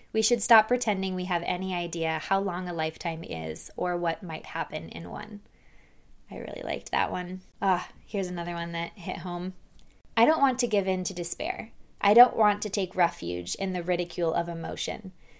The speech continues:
I don't want to be cool if cool means being cold to or distant from the reality of experience."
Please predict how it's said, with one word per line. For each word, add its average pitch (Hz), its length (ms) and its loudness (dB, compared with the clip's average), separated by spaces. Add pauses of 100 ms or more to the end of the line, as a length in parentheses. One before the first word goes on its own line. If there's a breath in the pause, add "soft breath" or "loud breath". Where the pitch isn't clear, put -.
(140 soft breath)
I 196 120 0
don't 226 280 8
want 202 220 -2
to 196 80 -6
be 196 160 -2
cool 190 440 2
if 180 200 -2
cool 190 340 -2
means 170 300 -8
being 165 280 -6
cold 170 560 0 (520 soft breath)
to 165 360 2
or 180 140 2
distant 165 500 -2
from 165 540 -4
the 185 100 -4
reality 95 540 0
of - 140 -4
experience." 92 840 -4